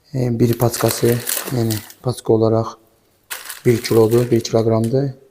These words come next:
Və içində beş cür, altı cür minerallar var. Qarışıqdır, belə deyək.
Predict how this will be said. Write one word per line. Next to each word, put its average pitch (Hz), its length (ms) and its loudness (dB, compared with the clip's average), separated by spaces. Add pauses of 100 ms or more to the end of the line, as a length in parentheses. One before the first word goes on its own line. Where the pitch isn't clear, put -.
Və 131 220 -4
içində 123 400 0 (1400)
beş - 280 0
cür, 113 280 0 (140)
altı 117 360 -4
cür 127 200 4 (300)
minerallar 110 600 0
var. 120 140 2 (140)
Qarışıqdır, 117 540 -4
belə 113 200 2
deyək. 131 260 2